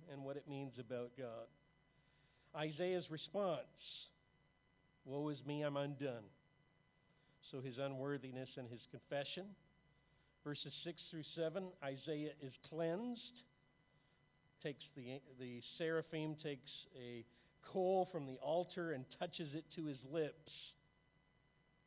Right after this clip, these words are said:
Kind of sizzles the lips, cleanses him, and atones for his sins. Verse eight, God asks for volunteers.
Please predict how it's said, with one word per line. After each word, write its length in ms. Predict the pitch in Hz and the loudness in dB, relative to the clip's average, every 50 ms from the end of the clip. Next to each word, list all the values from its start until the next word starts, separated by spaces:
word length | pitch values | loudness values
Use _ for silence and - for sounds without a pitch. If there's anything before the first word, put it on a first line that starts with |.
| _ _ - _ - - - _ - - - - - | _ _ -20 _ -20 -20 -20 _ -20 -20 -20 -12 -10
Kind 160 | 135 127 120 | -8 -8 -8
of 60 | 120 - - - - - - | -10 -12 -14 -16 -16 -8 0
sizzles 420 | 208 214 202 156 151 156 156 147 135 127 123 | 2 4 4 4 2 0 0 0 -4 -4 -4
the 80 | 156 | -2
lips, 720 | 139 147 156 156 135 123 135 - - - - - - - - - - _ _ - - - _ - _ - - - _ - _ - - - | -2 2 2 0 0 0 -6 -10 -14 -16 -14 -14 -14 -14 -16 -20 -20 _ _ -20 -20 -20 _ -20 _ -20 -20 -20 _ -20 _ -20 -6 0
cleanses 420 | 160 156 160 147 120 139 139 123 - - | 0 2 2 0 0 -2 -4 -4 -4 -4
him, 320 | 147 135 131 131 135 135 | -4 -2 -2 -2 -2 -4
and 120 | 135 135 | -4 -6
atones 460 | 131 123 - - 160 139 139 139 131 - - | -6 -6 -4 -2 0 0 2 0 -2 -4 -6
for 120 | - 131 123 | -6 -4 -4
his 140 | 120 117 - - | -4 -4 -6 -8
sins. 600 | - 127 113 107 107 117 - - - - - - - - _ - - - - - - - - - - - - - - - - - - - 143 117 | -8 -6 -6 -6 -8 -12 -16 -20 -20 -18 -18 -18 -18 -20 _ -20 -20 -20 -20 -20 -20 -20 -20 -20 -20 -20 -20 -20 -20 -20 -20 -20 -20 -20 -10 -4
Verse 240 | 135 139 135 - - 156 | -2 -2 -2 -2 0 0
eight, 280 | 180 185 170 127 - - - - - - _ - - - | 2 2 2 0 -4 -12 -20 -20 -20 -20 _ -20 -12 -6
God 240 | 139 131 139 139 | -4 -2 0 0
asks 320 | 147 147 147 147 - - - - | 2 2 0 0 -4 -10 -12 -8
for 100 | 165 151 | -6 -4
volunteers. 1120 | 127 143 160 156 160 170 165 156 - 196 214 202 170 135 104 - - - - - - - | 0 2 2 2 2 0 0 0 0 0 2 4 2 2 0 -4 -6 -8 -6 -6 -8 -12